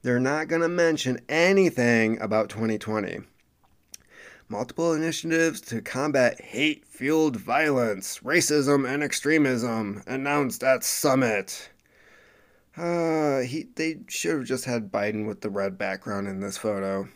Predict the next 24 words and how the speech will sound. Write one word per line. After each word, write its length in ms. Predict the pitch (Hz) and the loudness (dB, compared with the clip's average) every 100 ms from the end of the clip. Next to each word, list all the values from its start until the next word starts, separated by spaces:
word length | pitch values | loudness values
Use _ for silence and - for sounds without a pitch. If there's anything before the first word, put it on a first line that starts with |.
| _ _ | _ _
Uh, 320 | 117 117 110 101 - _ _ _ _ - | -2 0 0 -2 -8 _ _ _ _ -8
at 120 | 127 | -4
a 80 | 117 | -4
summit 480 | - 165 170 147 143 | -4 -2 0 -2 -2
at 160 | 117 | -6
the 80 | - | -4
White 180 | 104 113 | -2 -2
House 300 | 101 95 - | -4 -8 -10
on 80 | 95 | -10
Thursday 520 | 117 131 98 98 98 | -4 -2 -2 -2 -4
to 160 | - 101 | -6 -8
address 380 | 95 143 160 - | -6 -6 -8 -10
hate-fueled 1040 | 131 131 151 123 - 135 151 156 147 - | -4 2 2 0 -6 -2 4 4 4 0
violence. 720 | - 135 143 139 135 117 101 - - - - - | -2 0 2 0 0 -2 -6 -16 -18 -18 -12 0
I 80 | |
love 220 | 151 196 170 | 0 2 -2
how 100 | 170 | -2
they 140 | 151 | 0
use 240 | 139 165 | -2 -2
these 200 | - 143 | 0 0
terms 480 | - 151 165 151 123 | -2 -2 2 2 0
that 180 | 120 120 | -2 -4
just 260 | - 131 - | -6 -8 -6
actually, 600 | 127 135 - 147 139 117 | -2 -2 -2 -2 -2 -2